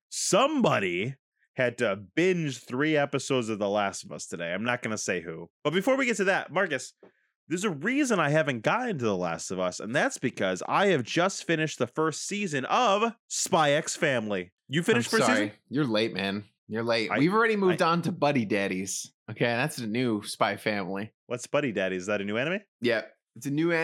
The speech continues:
Speaker 2: anime
Speaker 1: it?
Speaker 2: about a spy and an assassin who take in a child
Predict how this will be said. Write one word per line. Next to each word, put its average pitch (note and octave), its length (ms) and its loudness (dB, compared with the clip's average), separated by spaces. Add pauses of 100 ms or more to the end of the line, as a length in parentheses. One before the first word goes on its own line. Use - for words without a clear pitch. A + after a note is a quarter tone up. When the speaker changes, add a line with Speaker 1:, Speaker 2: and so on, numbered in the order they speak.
Speaker 2:
anime B2+ 100 2
Speaker 1:
it? D#3+ 200 2
Speaker 2:
about B2+ 440 2
a A2 320 0
spy D3+ 680 2 (220)
and A2+ 160 -2
an G#2+ 140 -4
assassin C3 760 -2 (360)
who G#2 520 2 (120)
take C#3+ 280 2
in C3 280 -2
a E2+ 120 -4
child B2+ 840 0